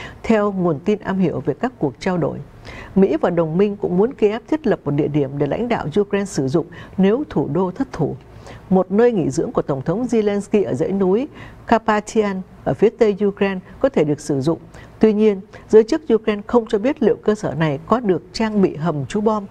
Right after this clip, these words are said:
hoặc hệ thống liên lạc tốt hay không. Bất chấp những tin đồn và những lời đề nghị rời đất nước, Tổng thống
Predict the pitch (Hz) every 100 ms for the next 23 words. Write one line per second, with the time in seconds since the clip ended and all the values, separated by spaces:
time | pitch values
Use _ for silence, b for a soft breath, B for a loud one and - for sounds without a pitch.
0 | B B 160 - - 180 240 214 175 127
1 | - 202 247 202 185 190 170 - B B
2 | B B 233 - 311 311 240 233 202 180
3 | 151 139 143 208 220 147 151 139 156 147
4 | 131 139 214 226 277 - B B - 165
5 | 139 170 208